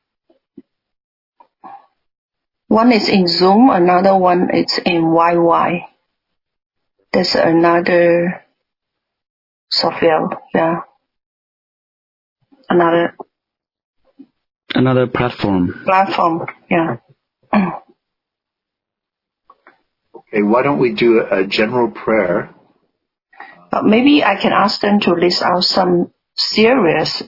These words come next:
Speaker 1: disease first. It's okay?
Speaker 3: Yes, that's fine.
Speaker 1: Okay. It, it will be, can take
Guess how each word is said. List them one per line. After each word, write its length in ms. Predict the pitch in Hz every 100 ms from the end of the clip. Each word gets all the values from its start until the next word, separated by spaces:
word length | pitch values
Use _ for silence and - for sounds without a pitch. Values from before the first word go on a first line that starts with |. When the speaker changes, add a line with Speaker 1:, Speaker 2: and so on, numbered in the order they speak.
| -
Speaker 1:
disease 440 | 160 151 - -
first. 540 | 156 - - - - -
It's 200 | - 196
okay? 240 | 185 185 202
Speaker 3:
Yes, 440 | - - - - -
that's 160 | 117
fine. 340 | - - - - -
Speaker 1:
Okay. 460 | 190 - 170 -
It, 320 | - 185 220 220
it 60 |
will 240 | 214 190 185
be, 220 | 190 180
can 420 | - 185 165 165
take 320 | - 202 -